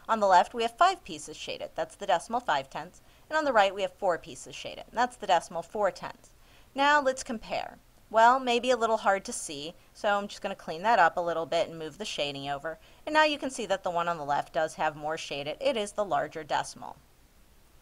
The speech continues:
And this is good to know in case it ever comes up in a cookie conversation.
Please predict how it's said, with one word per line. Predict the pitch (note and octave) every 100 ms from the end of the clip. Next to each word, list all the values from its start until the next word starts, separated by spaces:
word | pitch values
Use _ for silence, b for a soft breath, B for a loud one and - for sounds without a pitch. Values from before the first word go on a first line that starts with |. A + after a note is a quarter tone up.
| _ _ _ - _ _ - _
And | F4+
this | G#4
is | D4
good | A#3+ G#3 F#3
to |
know | F3+ D#3+ D#3+ -
in | A#3+
case | C4+ A3+ G#3 - -
it | G#3
ever | G#3+ F#3+
comes | G3+ F#3 E3
up | D3+ -
in | F#3+ F#3
a |
cookie | - G3 E3+
conversation. | D#3+ D3+ D3 D3 G3 E3+ - -